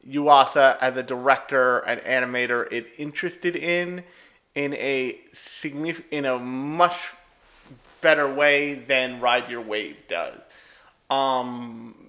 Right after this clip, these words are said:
long and short of it is, is Ride Your Wave is about, by the way, spoiler alerts for both of those things, but you can listen for both of these movies at this point, but you can listen to those movie,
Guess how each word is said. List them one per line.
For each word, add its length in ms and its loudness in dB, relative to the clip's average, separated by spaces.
long 300 2
and 80 -8
short 220 -4
of 120 -6
it 80 0
is, 280 0
is 300 -12
Ride 300 6
Your 120 0
Wave 460 0
is 400 -8
about, 680 2
by 160 4
the 80 -2
way, 100 -6
spoiler 360 0
alerts 300 -4
for 140 -20
both 260 0
of 60 -12
those 140 -8
things, 280 -4
but 120 -8
you 60 -12
can 160 -10
listen 280 -8
for 100 -8
both 220 6
of 60 -12
these 120 -6
movies 360 -6
at 120 -14
this 120 -8
point, 280 -8
but 120 -2
you 100 -6
can 200 -6
listen 460 -4
to 760 -8
those 760 4
movie, 600 -6